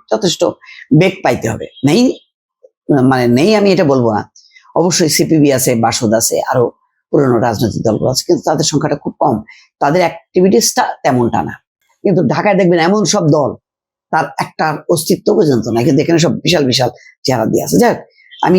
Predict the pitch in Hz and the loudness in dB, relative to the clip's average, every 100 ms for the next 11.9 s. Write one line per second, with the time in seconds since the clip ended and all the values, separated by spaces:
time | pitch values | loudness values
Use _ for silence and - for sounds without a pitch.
0 | 175 208 175 160 151 127 123 147 - _ | 2 2 0 0 0 0 0 -2 -6 _
1 | - - - 165 170 165 190 - 180 - | -20 -8 -2 0 0 0 -2 2 0 0
2 | - - 165 156 143 - _ _ _ - | -4 -2 2 2 0 -4 _ _ _ -4
3 | 214 - 208 - 165 180 160 123 - 147 | -4 0 -2 0 -2 0 0 -2 -2 -2
4 | 143 143 135 147 127 - - _ _ _ | 0 0 2 2 0 -4 -12 _ _ _
5 | _ - 175 180 - 208 226 233 226 202 | _ -4 0 0 0 0 2 2 2 0
6 | 165 208 185 214 185 165 147 156 160 - | 0 0 2 2 2 2 2 2 0 -6
7 | - - 139 156 175 185 156 131 123 135 | -20 -4 0 2 2 2 4 2 0 0
8 | 120 143 131 123 123 113 113 117 - - | 0 0 0 0 -2 0 0 0 -2 -2
9 | 113 - - _ - - 185 233 226 180 | -8 -10 -20 _ -12 0 2 4 2 2
10 | 170 170 156 135 - 139 - 123 - 123 | 2 4 4 2 0 -2 -2 -4 -4 -4
11 | 117 120 - 95 - 185 170 180 | -4 -6 -14 -16 -2 2 2 2